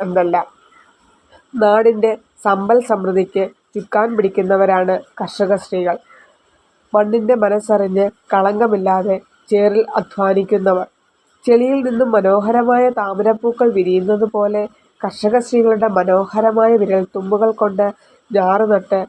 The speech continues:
ഗ്രാമത്തിൻ്റെ ഐശ്വര്യത്തിനു വേണ്ടി പ്രയത്നിക്കുന്നവർ. അതിനാലാണ് കർഷക സ്ത്രീകളെ ഗ്രാമസ്ത്രീകൾ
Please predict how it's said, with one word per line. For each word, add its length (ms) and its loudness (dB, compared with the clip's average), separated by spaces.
ഗ്രാമത്തിൻ്റെ 640 0
ഐശ്വര്യത്തിനു 640 0
വേണ്ടി 340 0
പ്രയത്നിക്കുന്നവർ. 920 -2
അതിനാലാണ് 640 2
കർഷക 360 -2
സ്ത്രീകളെ 520 0
ഗ്രാമസ്ത്രീകൾ 800 -2